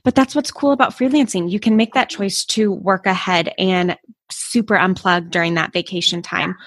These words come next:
Speaker 1: Or if it's so impromptu and you're like, "Well, I don't have all this stuff done," but, like, your husband travels a lot. If he's going somewhere cool and it's like, "Hey, Sarah, do you wanna come? Like, our parents are gonna come watch the kids for the weekend or the week." Wouldn't that be so cool?
Speaker 2: That would be amazing.
Speaker 1: You could pack up and take your
Speaker 2: <laughs>
Speaker 1: laptop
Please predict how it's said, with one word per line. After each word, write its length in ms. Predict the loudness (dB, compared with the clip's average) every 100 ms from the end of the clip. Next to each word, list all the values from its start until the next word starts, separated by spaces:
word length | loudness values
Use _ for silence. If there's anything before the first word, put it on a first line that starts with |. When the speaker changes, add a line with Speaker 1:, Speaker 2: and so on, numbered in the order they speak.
| -20 -20 -6 2
Speaker 1:
Or 340 | 4 4 2 0
if 140 | 0
it's 140 | 0 2
so 180 | 2 4
impromptu 600 | 4 2 0 2 0 0
and 180 | 0 -2
you're 100 | -2
like, 360 | -2 -4 -6 -20 -20 _ _ -2
"Well, 160 | 2
I 80 | 4
don't 160 | 2 2
have 180 | 2
all 120 | 2 0
this 180 | -2
stuff 240 | -2 -4 -2
done," 420 | -2 0 -2 -6 0
but, 160 | 2
like, 240 | 2 0 0
your 120 | 2
husband 360 | 2 0 0
travels 300 | 2 2 0
a 40 | -2
lot. 220 | -2 -4
If 80 | -4
he's 180 | -4 -2
going 220 | -2 -2
somewhere 320 | -2 -4 -4
cool 220 | -4 -2
and 180 | 0 0
it's 80 | -2
like, 120 | -4
"Hey, 260 | 0 0 0 -4 -20 -4
Sarah, 300 | 2 4 4
do 80 |
you 40 | 2
wanna 160 | 0
come? 280 | 0 2 4
Like, 220 | 2 0 -2
our 80 | -2
parents 260 | 0 -2
are 60 | -2
gonna 140 | -2 -2
come 160 | -2
watch 220 | -2 -2
the 60 | -8
kids 240 | -8 -8
for 120 | -8 -6
the 80 |
weekend 440 | -6 -6 -6 -6 -8 -16 -20 -20 _ -2
or 120 | 0
the 140 | 2 2
week." 240 | 0 -4 -2
Wouldn't 240 | 2 2
that 140 | 2 0
be 80 | 0
so 220 | 0 -2
cool? 340 | 0 0 0 0
Speaker 2:
That 80 | -2
would 80 |
be 80 | -2
amazing. 480 | -6 -8 -12 -12 -2
Speaker 1:
You 140 | 2 4
could 160 | 4
pack 260 | 2 0 2
up 140 | 2
and 140 | 2 2
take 180 | 0 4
your 200 | 4 6
Speaker 2:
<laughs> 0 |
Speaker 1:
laptop 560 | 4 4 2 0 -2